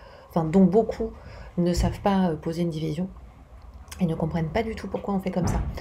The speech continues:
Et je me suis donc trouvée devant un problème un peu nouveau, euh, pour donner du sens justement à la division posée. Alors voilà comment je fais. Je vais vous le présenter en plusieurs étapes. D'abord, euh, j'explique, euh, je ré-, j'essaie de réexpliquer aux élèves, mais assez rapidement quand même, le sens de la division.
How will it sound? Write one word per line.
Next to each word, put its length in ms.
Et 100
je 80
me 60
suis 160
donc 160
trouvée 320
devant 340
un 80
problème 400
un 100
peu 160
nouveau, 520
euh, 140
pour 180
donner 240
du 120
sens 340
justement 380
à 40
la 80
division 340
posée. 300
Alors 180
voilà 220
comment 220
je 100
fais. 140
Je 60
vais 60
vous 80
le 60
présenter 340
en 80
plusieurs 320
étapes. 480
D'abord, 420
euh, 80
j'explique, 460
euh, 180
je 80
ré-, 160
j'essaie 300
de 60
réexpliquer 420
aux 60
élèves, 320
mais 140
assez 260
rapidement 480
quand 160
même, 340
le 140
sens 280
de 60
la 100
division. 520